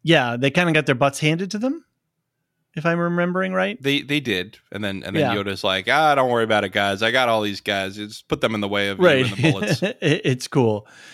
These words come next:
Speaker 1: So again, I, I, it just, I don't have a great, I don't have a great, uh, estimation of the Jedi Council.
Speaker 2: No, I don't think anyone does. I don't even think the Jedi Council does by the end.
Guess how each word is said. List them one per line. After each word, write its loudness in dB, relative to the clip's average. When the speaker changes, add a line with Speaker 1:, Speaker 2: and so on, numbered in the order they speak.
Speaker 1:
So 2
again, 4
I, 2
I, -2
it -4
just, 2
I -4
don't 0
have 2
a 4
great, -2
I -2
don't 6
have 4
a 4
great, 4
uh, 4
estimation 2
of 0
the -2
Jedi 2
Council. -8
Speaker 2:
No, -8
I 0
don't 0
think -6
anyone -4
does. -12
I -8
don't -2
even -2
think -2
the -6
Jedi -2
Council -8
does -10
by -4
the -6
end. -10